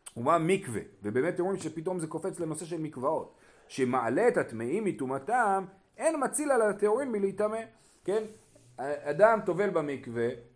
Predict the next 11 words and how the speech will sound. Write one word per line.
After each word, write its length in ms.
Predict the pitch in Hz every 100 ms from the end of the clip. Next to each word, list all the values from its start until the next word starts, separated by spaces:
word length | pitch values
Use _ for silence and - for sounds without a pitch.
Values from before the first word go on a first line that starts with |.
| _
אחרי 300 | - 175 208
שהוא 200 | 202 156 -
טמא, 240 | 117 98
הוא 120 | 104
נהיה 200 | 127 170
טהור. 480 | 185 226 214 127 - - _
הוא 120 | 131
לא 100 | 185
יכול 300 | 320 302 240
לטבול 280 | 175 190 226
במקווה 520 | 202 226 185 180